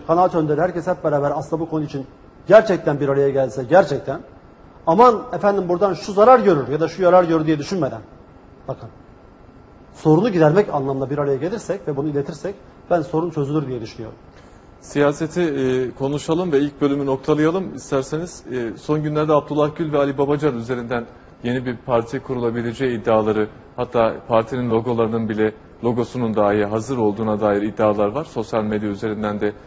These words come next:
Speaker 2: çeşitli, e, gazetelerde de bu iddialar gündeme geldi. Yerel seçimler sonrasında böyle bir partinin açıklanacağı, kurulacağı iddiaları var. Bu
Speaker 1: İşte
Speaker 2: iddiaları
Speaker 1: beş Mayıs
Speaker 2: nasıl değerlendiriyorsunuz?
Speaker 1: elli beş vekil de,
Speaker 2: Evet.
Speaker 1: değil mi?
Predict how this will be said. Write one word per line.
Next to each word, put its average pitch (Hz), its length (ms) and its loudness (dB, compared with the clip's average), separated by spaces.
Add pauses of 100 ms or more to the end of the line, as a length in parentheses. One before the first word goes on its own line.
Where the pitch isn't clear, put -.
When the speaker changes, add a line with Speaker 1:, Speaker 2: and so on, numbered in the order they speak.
(180)
Speaker 2:
çeşitli, 101 840 -4
e, 98 60 -6 (640)
gazetelerde 107 680 -2
de 98 180 -2 (140)
bu 107 100 -4
iddialar 98 460 0
gündeme 101 420 -6
geldi. 107 360 -4 (420)
Yerel 117 320 2
seçimler 107 480 -6
sonrasında 120 720 -6
böyle 120 240 -2
bir 117 180 -2 (120)
partinin 113 500 -2
açıklanacağı, 107 720 -4
kurulacağı 107 580 -4
iddiaları 101 460 -4
var. 151 200 -10 (320)
Bu 139 80 -2
Speaker 1:
İşte 139 80 -2
Speaker 2:
iddiaları 127 180 6
Speaker 1:
beş 123 120 0
Mayıs 180 280 2
Speaker 2:
nasıl 117 140 -8 (100)
değerlendiriyorsunuz? 101 400 -2
Speaker 1:
elli 175 120 2
beş 147 140 -2
vekil 160 300 -2 (440)
de, 151 220 4
Speaker 2:
Evet. 123 300 0
Speaker 1:
değil 208 160 6
mi? 139 160 0